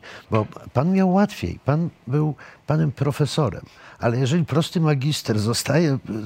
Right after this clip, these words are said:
prezesem, dyrektorem, to dla niego ten prestiż, e, prezesa, e, on z tego czerpie, e, wielką radość. Pan, e, mówi, prezesem się bywa, profesorem się jest, prawda?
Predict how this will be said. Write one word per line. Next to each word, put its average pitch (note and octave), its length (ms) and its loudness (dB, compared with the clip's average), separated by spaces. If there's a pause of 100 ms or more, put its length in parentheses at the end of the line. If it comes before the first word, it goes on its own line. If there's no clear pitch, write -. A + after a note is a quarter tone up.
(420)
prezesem, A2 580 0
dyrektorem, G#2 560 -2 (300)
to A#2 100 0
dla G#2+ 180 2
niego B2 300 0
ten G#2 180 -4
prestiż, - 560 -2 (320)
e, D2 40 -8 (1040)
prezesa, G#2 680 2 (460)
e, G2 220 -6
on A2 120 2
z - 120 -6
tego A2 240 0
czerpie, A2+ 480 0
e, G#2 40 -4 (400)
wielką G2 380 0
radość. - 580 -2 (360)
Pan, F3+ 220 2 (420)
e, - 40 -12 (500)
mówi, D3+ 200 2 (360)
prezesem C#3+ 400 2
się C3 140 2
bywa, A#2 340 2
profesorem A#2+ 520 0
się - 160 -2
jest, A#2 380 2
prawda? F2+ 400 -4